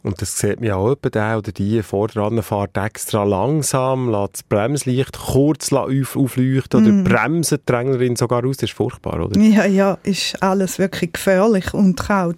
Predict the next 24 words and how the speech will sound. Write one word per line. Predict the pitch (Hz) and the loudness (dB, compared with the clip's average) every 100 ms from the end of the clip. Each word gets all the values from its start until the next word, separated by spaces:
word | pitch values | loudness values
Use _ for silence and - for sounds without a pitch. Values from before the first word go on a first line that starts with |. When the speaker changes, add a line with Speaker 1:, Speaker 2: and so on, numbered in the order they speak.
| - | 0
Speaker 2:
teuer | 202 233 233 | 2 2 2
werden. | 190 202 247 269 - - - _ | 0 0 0 -2 -6 -20 -20 _
Unnötiges | - 262 254 226 220 208 - | 2 6 6 4 0 -6 -10
Bremsen, | - 202 240 330 359 240 | -2 0 2 2 0 -4
das | 190 185 | -4 -2
ist | 202 - | -4 -2
verboten, | - 170 156 180 - 285 | -4 -2 -2 -4 -4 -4
genauso | 233 190 170 185 - 180 | 0 0 0 0 0 0
wie | 165 | 0
Drängeln. | 165 165 151 160 208 233 285 - - - - | 0 0 2 2 2 0 -4 -10 -20 -20 -4
Und | - 190 196 | 0 2 0
beides | - 165 202 247 247 - | 0 0 0 0 -4 -2
kann | 214 202 | -2 0
dann | 202 185 | 0 0
eben | 180 190 | 0 -4
von | - 180 170 180 | -2 0 2 2
einer | 160 - | 0 0
einfachen | 165 170 226 - 220 - 196 - | 0 2 0 0 -2 -4 -6 -2
bis | 240 - | -2 0
zu | - 202 | 0 2
einer | 190 190 175 | 2 0 -2
schweren | - 170 170 165 214 233 | -2 -2 -2 -2 -2 -2
Verkehrsregelverletzung | 220 - 214 220 - 220 214 220 202 202 202 - 220 - | -4 -4 -2 -2 -2 -2 -2 -2 -2 -2 -2 -4 -6 -2
gehen. | 190 180 | 0 0